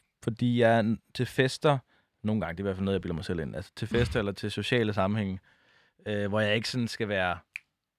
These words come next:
Speaker 1: på, på. Der er jeg
Speaker 2: Mm.
Speaker 1: meget stille. Jeg er sådan lidt mere stille og afventer meget situationer.
Speaker 2: Mm.
Speaker 1: Jeg er lidt, jeg er lidt ham, der står i hjørnet og
Speaker 2: Mm.
Speaker 1: kigger, observerer lidt. Og jeg, jeg havde været lidt træt af at være sådan, fordi jeg ville gerne være ham, der var, øh,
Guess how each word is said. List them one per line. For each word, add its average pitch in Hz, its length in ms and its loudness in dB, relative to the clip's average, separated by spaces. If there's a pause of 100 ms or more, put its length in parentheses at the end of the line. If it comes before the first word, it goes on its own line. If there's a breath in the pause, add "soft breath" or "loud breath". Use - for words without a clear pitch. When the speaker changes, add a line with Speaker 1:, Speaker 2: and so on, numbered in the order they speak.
(460)
Speaker 1:
på, 131 160 0
på. 95 300 -2
Der 117 80 6
er 127 40 8
jeg 131 100 6
Speaker 2:
Mm. - 40 2
Speaker 1:
meget 117 280 6
stille. 127 760 -4 (200)
Jeg 104 60 -2
er 107 40 0
sådan 113 120 -2
lidt 110 140 -2
mere 110 140 0
stille 151 360 -2
og 98 220 2
afventer 123 360 2
meget 107 220 2
situationer. 98 460 -6 (180)
Speaker 2:
Mm. 202 260 -8 (160)
Speaker 1:
Jeg - 100 -4
er 147 40 2
lidt, 165 140 2 (400)
jeg 127 60 -2
er 139 40 4
lidt 151 260 2
ham, 139 140 2
der 135 80 2
står 123 200 6
i 110 80 6
hjørnet 90 320 2 (180)
og 113 80 0
Speaker 2:
Mm. 110 60 -2
Speaker 1:
kigger, 120 320 2
observerer 107 400 0
lidt. 71 200 -8 (760 soft breath)
Og 123 100 2
jeg, 135 220 4
jeg 147 80 4
havde 156 140 8
været 175 120 8
lidt 180 100 -2
træt 196 300 6
af 131 240 6
at 110 60 2
være 113 200 6
sådan, 107 320 -2
fordi 117 320 -2
jeg 117 140 0
ville 120 180 -2
gerne 139 260 4
være 147 200 4
ham, 143 240 0
der 147 80 0
var, 131 460 2
øh, 117 400 0